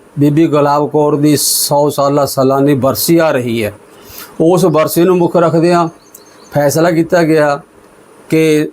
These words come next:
ਸਰਦਾਰ ਮਿਲਖਾ ਸਿੰਘ ਹੋਰਾਂ ਦੀ ਜਿਹੜੀ ਕਿਤਾਬ ਹੈ, ਉਹ ਕਿਉਂਕਿ ਮੁੱਢਲੀ ਕਿਤਾਬ ਸੀ ਦੋ ਹਜ਼ਾਰ ਚਾਰ ਦੇ ਅੰਦਰ, ਉਸ ਤੋਂ ਪਹਿਲਾਂ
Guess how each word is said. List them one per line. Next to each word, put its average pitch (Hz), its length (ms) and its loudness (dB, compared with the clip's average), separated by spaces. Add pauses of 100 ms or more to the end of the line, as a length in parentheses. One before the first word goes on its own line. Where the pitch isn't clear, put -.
ਸਰਦਾਰ 151 540 -2
ਮਿਲਖਾ 151 360 0
ਸਿੰਘ 170 200 0
ਹੋਰਾਂ 160 220 2
ਦੀ 147 80 -4
ਜਿਹੜੀ 160 180 2
ਕਿਤਾਬ 143 480 -2
ਹੈ, 117 180 0 (640)
ਉਹ 190 260 2
ਕਿਉਂਕਿ 196 260 0
ਮੁੱਢਲੀ 220 440 2
ਕਿਤਾਬ 180 360 0
ਸੀ 190 140 0
ਦੋ 165 260 2
ਹਜ਼ਾਰ 160 220 2
ਚਾਰ 147 280 0
ਦੇ 135 140 0
ਅੰਦਰ, 123 320 -2
ਉਸ 160 160 0
ਤੋਂ 170 140 -2
ਪਹਿਲਾਂ 185 440 2